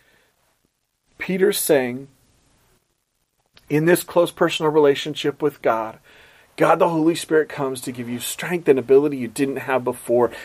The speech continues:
It's close, close personal relationship. "So, let everyone in Israel know for certain that God has made this Jesus, whom you crucified, to be both Lord and Messiah." The apostles' teaching that they devoted themselves to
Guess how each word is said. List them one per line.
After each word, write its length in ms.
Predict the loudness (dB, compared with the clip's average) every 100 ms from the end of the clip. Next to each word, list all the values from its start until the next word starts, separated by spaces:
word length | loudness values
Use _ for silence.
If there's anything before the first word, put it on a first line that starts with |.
| -8
It's 280 | -8 -8 -14
close, 880 | -12 -6 4 6 6 4 -4 -18 -20 _ _ _ _ -18
close 380 | 0 4 4 2
personal 540 | -2 2 2 0 -4
relationship. 880 | 0 0 0 -2 -8 -8 -6 -6 -6 _ _ _ _ _ _ _ -14
"So, 420 | -2 0 0 -2 _ _ _ _ -4
let 160 | 0 2
everyone 440 | 2 2 2 2
in 80 | 2
Israel 320 | 2 2 0
know 240 | 2 2
for 180 | 2 0
certain 560 | 0 -6 0 0 2 0
that 140 | 0
God 260 | 2 4 4
has 220 | 2 -2
made 400 | 0 0 0 -2
this 340 | 0 0 0 -6
Jesus, 800 | -6 -2 0 0 -2 -6 -10 -20 _ _ _
whom 300 | -2 0 2
you 120 | 0
crucified, 800 | 0 -2 0 -2 0 0 0 -4 -18 -20 -6
to 120 | -2
be 200 | 0 -2
both 360 | 2 2 2 0
Lord 560 | -4 0 2 2 0 -2
and 400 | -2 0 0 -2 -8 _
Messiah." 680 | -4 -4 0 2 4 2 2
The 100 | -2
apostles' 480 | -2 0 0 -2 -6
teaching 400 | -4 -6 -4 -6
that 140 | 0
they 100 | 0
devoted 360 | 2 2 2 2
themselves 440 | 0 2 0 0
to 300 | -2 2 2